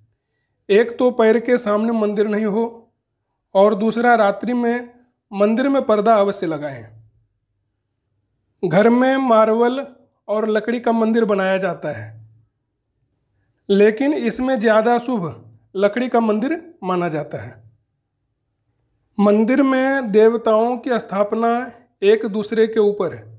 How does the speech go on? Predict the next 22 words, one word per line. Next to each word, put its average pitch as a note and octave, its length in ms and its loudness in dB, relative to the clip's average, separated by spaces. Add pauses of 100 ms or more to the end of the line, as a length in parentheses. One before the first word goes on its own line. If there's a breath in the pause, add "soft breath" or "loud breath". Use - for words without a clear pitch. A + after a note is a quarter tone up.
(480)
यानी A3 440 2 (240)
ऊपर B3 320 0
नीचे G#3+ 360 2 (520)
देवताओं G#3 600 2
को A#3+ 140 -6
नहीं G#3+ 220 -4
बैठाएं, D3+ 460 -8 (1300)
यानी G#3+ 460 2
भगवान G#3+ 520 2
के A#3 140 -8
ऊपर A3+ 420 -4
तख्ती A3 340 -6
लगा G3+ 280 0
कर G3 200 -4
के F#3+ 260 -4
ऊपर G#3+ 460 0 (1040)
किसी A#3+ 220 0
और A3+ 340 4
तस्वीर G#3 400 -4
को F3+ 220 -4 (520)
नहीं F#3+ 220 0
लगाएं। B2+ 360 -4